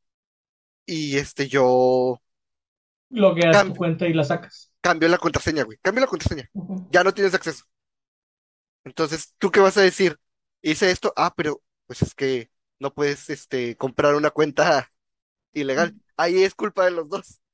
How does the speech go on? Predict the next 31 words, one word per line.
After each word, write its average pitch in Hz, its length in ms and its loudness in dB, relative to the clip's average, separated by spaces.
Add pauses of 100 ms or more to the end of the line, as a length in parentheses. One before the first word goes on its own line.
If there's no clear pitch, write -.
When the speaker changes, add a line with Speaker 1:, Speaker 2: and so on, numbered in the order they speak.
(460)
Speaker 1:
Y 175 100 -6
la 170 140 -2
cuenta 151 320 -4
es 127 120 -10
de 156 160 -2
él. 185 160 -6 (340)
Entonces, 131 640 -16 (1500)
pues 147 160 -8
algo 143 220 -2
mal 139 200 -2
Speaker 2:
No, - 20 -6
Speaker 1:
no 233 120 -2
lo 247 80 -2
Speaker 2:
bien, 277 100 -4
Speaker 1:
hizo. 220 80 -2
Speaker 2:
bien 220 160 2
fácil, 247 340 2
es 220 100 0
como 226 200 -8
que 196 160 -4
yo, 160 180 -8
pues, 147 140 -6
yo 160 160 0
te 208 80 -4
vendí 202 240 4
mi 202 100 2
consola, 202 420 -4
simplemente 202 560 -4
cambié 175 320 -8
mi 170 120 -14
password 214 400 -8